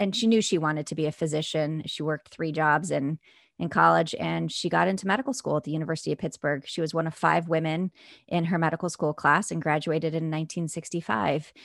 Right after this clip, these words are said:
And there were a hundred fifty people in her class. So five out of, out of one fifty were, were women. And,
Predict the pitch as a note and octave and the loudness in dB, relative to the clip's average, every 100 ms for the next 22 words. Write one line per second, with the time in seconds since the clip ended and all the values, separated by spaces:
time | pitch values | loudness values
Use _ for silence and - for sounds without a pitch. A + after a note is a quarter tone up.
0 | - - - F#3+ E3 F3 G3 G#3+ G3 F3+ | -20 -10 0 4 6 6 6 4 2 4
1 | F3+ F3 E3+ F3+ E3 D#3+ E3 - E3 D3+ | 2 2 0 2 2 2 0 4 4 4
2 | - D#3 D3 D#3+ D#3+ D#3 D3+ - - E3 | 0 0 4 4 4 2 0 -8 -2 -2
3 | D#3 E3 D#3+ D#3+ - D3+ D3+ - - - | 0 -2 0 -2 -2 -2 -4 -6 -20 -20
4 | _ D#3+ D#3 D#3+ E3 F#3+ F3 F#3+ G3 E3 | _ 0 0 0 -2 -2 0 2 2 0
5 | E3+ - F3+ F3+ F3 F3 F3 | -2 -2 -2 0 0 0 -2